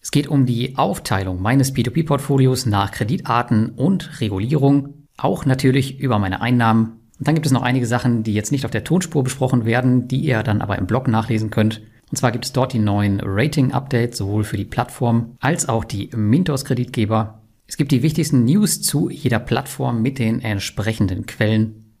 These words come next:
Und ihr könnt dort auch nochmal nachlesen, welche Ziele ich für die einzelnen Plattformen habe. Und damit legen wir jetzt gleich los, damit es nicht allzu lang wird. Kommen wir zunächst zu meiner Portfolio-Performance im Gesamten. Das vierte Quartal hat das gesamte Jahr nochmal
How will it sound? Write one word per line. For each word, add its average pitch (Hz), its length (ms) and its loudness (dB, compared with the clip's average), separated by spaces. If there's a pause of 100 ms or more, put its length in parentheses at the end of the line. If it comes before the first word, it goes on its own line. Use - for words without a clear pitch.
Und 190 140 2
ihr 170 80 2
könnt 131 220 0
dort 131 140 0
auch 117 80 -2
nochmal 107 260 0
nachlesen, 107 600 -2 (100)
welche 156 480 0
Ziele 139 340 0
ich 123 220 -2
für 135 100 0
die 113 220 -2
einzelnen 107 640 0
Plattformen - 560 -4
habe. - 300 -4 (360)
Und - 120 -2
damit 139 160 2
legen 139 320 0
wir 139 80 0
jetzt 135 100 -8
gleich 113 340 0
los, 113 420 0
damit 123 200 2
es - 100 -6
nicht 113 140 -2
allzu 127 240 0
lang 120 220 2
wird. 139 380 -2
Kommen 175 180 0
wir 160 80 -2
zunächst 143 420 2
zu 135 140 -2
meiner 113 400 2
Portfolio-Performance 123 1040 0
im 170 120 4
Gesamten. 143 560 2 (440)
Das 120 160 -2
vierte 185 180 0
Quartal 135 720 0
hat 131 120 -4
das 131 160 -6
gesamte 117 460 0
Jahr 110 220 2
nochmal 104 380 -2